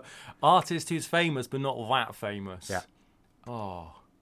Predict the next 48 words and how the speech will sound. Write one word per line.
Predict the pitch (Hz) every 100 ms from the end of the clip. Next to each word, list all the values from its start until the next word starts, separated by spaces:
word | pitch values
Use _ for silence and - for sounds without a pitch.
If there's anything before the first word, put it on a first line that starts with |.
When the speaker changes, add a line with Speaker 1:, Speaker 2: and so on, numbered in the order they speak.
| -
Speaker 2:
This | 123 104
is | 92
dead | 95 95
air, | 104 98 92
come | 120
on. | 104 98
Speaker 1:
I'm | 151
not |
really | 156 170
up | 170
on | 135
the |
music. | 120 107 98 113 143 - _ -
Speaker 2:
We, | 123 123 165
Speaker 1:
Oh. | 196
Speaker 2:
we're | 208
doing | 214 196
really | 185 202
well | 190 139
being, | 120 117
like, | 113 -
clear | - 127 120
and | 120 113
concise | 113 107 113 113 110 -
there, | 107 110 113
you | 110
know. | 104 110 107 107 - - _
We're | 104
gonna | 107
play | 110 117
a |
song | 110 - 113 117 117 113 - -
Speaker 1:
Royal | 277 330
Speaker 2:
by | 240
an |
Speaker 1:
Blood! | 277 156
Speaker 2:
artist. | 120 - - _ -
Who? | 135 240 233 139
Speaker 1:
Royal | 202 233
Blood. | 185 196 147 104 - _ -
Speaker 2:
Royal | 117 139
Blood. | 135 127 110 87 -
Speaker 1:
There's | 190 165
a, | 143
yeah, | 175 190 143
they're, | 170 180 170
they're | 175 185
famous. | - 247 156 104 127 - -